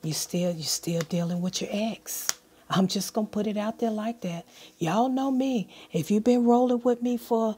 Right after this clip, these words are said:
a little bit now, I've only been on this channel for about four, four, five, six months. Five, let me see. Four months.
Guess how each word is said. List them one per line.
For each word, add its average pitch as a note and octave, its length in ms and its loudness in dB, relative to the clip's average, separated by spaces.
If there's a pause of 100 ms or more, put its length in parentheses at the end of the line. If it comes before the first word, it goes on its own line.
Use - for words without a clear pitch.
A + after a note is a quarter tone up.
(300)
a G3+ 80 2
little A3 260 4
bit B3 260 0
now, F#3+ 360 2
I've G3+ 100 0
only A#3+ 240 4
been A#3 400 2 (260)
on A3+ 200 2
this A#3 180 4
channel A#3+ 400 -2
for G3+ 220 -2
about G3+ 320 -2
four, A3+ 380 6
four, A3 640 2
five, A3 460 -4
six - 440 -4
months. A#3+ 360 -2
Five, A#3 380 -4 (160)
let A3+ 80 -4
me G3+ 40 -4
see. D#3+ 300 -6 (2250)
Four A#3+ 300 4
months. B3+ 500 -2